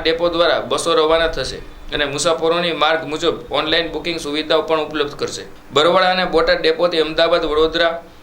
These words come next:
માર્ગે સુરત જવા માટે બસો રવાના થશે, જ્યારે ગઢડા અને ગારિયાધાર ડેપોથી છોટાઉદેપુર માર્ગે સુરત માટે બસો રવાના થશે. કોઈ સમૂહ અથવા ગ્રુપના પચાસ મુસાફરો એક સાથે બુકિંગ કરાવે તો તેમના વિસ્તાર કે ફળિયામાં માટે વિશેષ બસ ફાળવવામાં આવશે.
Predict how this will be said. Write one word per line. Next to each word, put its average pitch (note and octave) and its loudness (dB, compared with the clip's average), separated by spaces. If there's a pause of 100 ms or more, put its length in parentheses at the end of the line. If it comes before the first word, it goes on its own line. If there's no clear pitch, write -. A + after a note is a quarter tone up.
(240)
માર્ગે D3+ 0 (100)
સુરત E3+ 0
જવા D#3+ 6
માટે D#3 0 (180)
બસો D#3 -2
રવાના D#3 4
થશે, G#2+ -8 (180)
જ્યારે C#3+ 2
ગઢડા D3+ 2
અને E3 -2
ગારિયાધાર D#3 0
ડેપોથી D3 -2 (120)
છોટાઉદેપુર D#3+ 0 (100)
માર્ગે D3+ 0 (500)
સુરત E3+ 2
માટે E3 2 (100)
બસો D3+ 0
રવાના D3+ 2
થશે. G#2 -10 (480)
કોઈ D#3+ 4
સમૂહ E3 0
અથવા E3+ 2
ગ્રુપના D#3+ 0
પચાસ E3 -2
મુસાફરો D#3+ 2
એક D#3+ 2
સાથે D#3 0
બુકિંગ D3+ -6
કરાવે D#3 2
તો D#3 0
તેમના D3 0 (140)
વિસ્તાર D3 0
કે D#3+ 0 (140)
ફળિયામાં D#3 0
માટે D3+ 0 (360)
વિશેષ E3 0
બસ F3 4
ફાળવવામાં D3+ 2
આવશે. G2+ -4